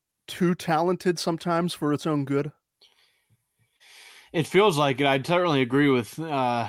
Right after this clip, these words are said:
Speaker 2: with that statement, um, and especially what was, with what Snell said there. They definitely feel like at times where they, they are trying to pass the puck, uh,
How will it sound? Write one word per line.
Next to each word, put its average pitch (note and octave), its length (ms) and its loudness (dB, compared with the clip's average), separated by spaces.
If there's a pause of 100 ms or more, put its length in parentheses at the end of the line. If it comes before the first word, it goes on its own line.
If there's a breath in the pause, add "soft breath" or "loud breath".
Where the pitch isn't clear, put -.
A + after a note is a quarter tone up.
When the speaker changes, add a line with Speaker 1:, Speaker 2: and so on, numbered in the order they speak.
(120)
Speaker 2:
with C3 240 -4
that B2+ 200 0
statement, A#2+ 600 -2
um, G#2 480 -8 (160)
and A2+ 100 -10
especially C3+ 340 -2
what A#2+ 240 0
was, A2+ 240 -6
with C3 260 -8
what A2+ 140 -2
Snell A#2+ 320 -2
said G#2 260 -6
there. G#2 300 -4 (300 soft breath)
They A#2 60 -4
definitely C3 320 -2
feel C#3+ 140 -2
like C3 180 0
at A2 80 -4
times B2+ 440 -2
where A#2 500 -2
they, A#2 260 -6 (400)
they B2 100 -4
are C3 220 2
trying C3+ 240 -2
to A#2 60 -8
pass B2 320 0
the B2+ 100 -8
puck, B2 360 -2 (580 soft breath)
uh, G#2 220 -6